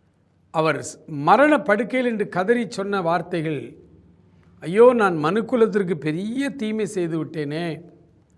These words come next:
கடவுள் அல்லவா இந்த உலகத்தை படைத்தார்?" ஆண்டவரை ஏற்றுக்கொண்டு தான் அவர் மரணத்திற்குள்ளே கடந்து போனார். அதை யாரும் சொல்ல மாட்டாங்க.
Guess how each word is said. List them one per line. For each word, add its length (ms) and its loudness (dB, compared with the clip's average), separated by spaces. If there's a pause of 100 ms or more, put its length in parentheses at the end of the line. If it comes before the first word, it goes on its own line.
(360)
கடவுள் 480 2
அல்லவா 360 6
இந்த 200 2
உலகத்தை 460 0
படைத்தார்?" 320 -6
ஆண்டவரை 540 0
ஏற்றுக்கொண்டு 720 -2
தான் 280 -6 (840)
அவர் 260 -2
மரணத்திற்குள்ளே 1000 -8 (1080)
கடந்து 340 -6
போனார். 460 -20 (1200)
அதை 460 2
யாரும் 240 6
சொல்ல 260 -2
மாட்டாங்க. 420 -8